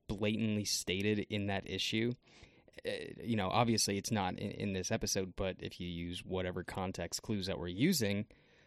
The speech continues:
uh, w-, you can connect the two, you know? That, that issue is based off of the things that were happening in this episode, so my mind works that whatever was going on in that issue,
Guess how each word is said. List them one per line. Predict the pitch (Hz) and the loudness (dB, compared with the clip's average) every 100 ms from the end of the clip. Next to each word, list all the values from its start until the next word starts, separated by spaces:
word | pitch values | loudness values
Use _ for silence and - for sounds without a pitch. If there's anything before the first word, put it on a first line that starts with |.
| _ _ _ _ _ - | _ _ _ _ _ 0
uh, | 139 127 | 4 6
w-, | 123 135 | 4 2
you | 143 | 2
can | 139 139 | 4 2
connect | 156 175 - | 4 0 0
the | |
two, | - - 110 - | -6 -6 -6 -2
you | 117 | 0
know? | 107 127 - | 0 -2 0
That, | 123 113 - | 2 2 2
that | 123 | 2
issue | 123 117 123 117 | 4 4 4 4
is | 110 | 4
based | 117 113 - | 4 4 4
off | 107 - | 2 2
of | 107 | -2
the | 104 | 0
things | 110 101 | 0 2
that | 85 | 0
were | 98 | 0
happening | 101 101 98 | 0 0 0
in | |
this | 98 - | 2 0
episode, | 101 98 - 92 98 | 0 2 2 2 0
so | - 95 92 90 - _ _ - - | 2 4 2 -2 -10 _ _ -12 0
my | 117 113 | 4 6
mind | 120 117 113 | 6 6 4
works | 101 104 113 - | 2 2 2 0
that | 113 92 87 | 2 2 0
whatever | 107 104 107 104 110 101 | -2 2 2 2 2 0
was | 95 98 104 | -2 2 4
going | - 107 104 | 4 4 2
on | 104 | 2
in | 104 104 | 0 0
that | 101 95 | 0 -2
issue, | 95 - 113 110 | -2 0 2 2